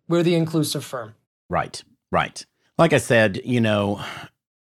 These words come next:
Speaker 2: many firms, many businesses, they've been recently frantically trying to incorporate these D E I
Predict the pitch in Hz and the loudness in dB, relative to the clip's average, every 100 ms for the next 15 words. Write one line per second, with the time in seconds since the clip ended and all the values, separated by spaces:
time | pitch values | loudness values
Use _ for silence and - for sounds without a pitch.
0 | _ _ - 113 120 127 127 117 - 120 | _ _ -8 0 2 4 4 2 -2 0
1 | 120 113 110 104 104 113 117 104 101 101 | 4 4 2 -2 -2 2 2 2 -2 -2
2 | - 95 95 85 - 95 104 107 87 78 | -2 -2 -2 -4 -10 -6 -2 0 -2 -2
3 | 113 107 101 95 110 95 107 92 90 104 | 0 0 0 0 -2 -2 -6 -6 -6 -4
4 | 90 85 87 87 82 - 101 98 98 90 | -4 -4 -8 -6 -6 -4 -2 0 -2 -4
5 | 98 87 87 87 - 95 87 87 82 80 | -4 -4 -4 -6 -6 -6 -4 -4 -4 -4
6 | - 85 80 80 - - 76 87 87 82 | -8 -6 -6 -8 -12 -14 -10 -8 -6 -6
7 | 80 78 78 | -4 -6 -8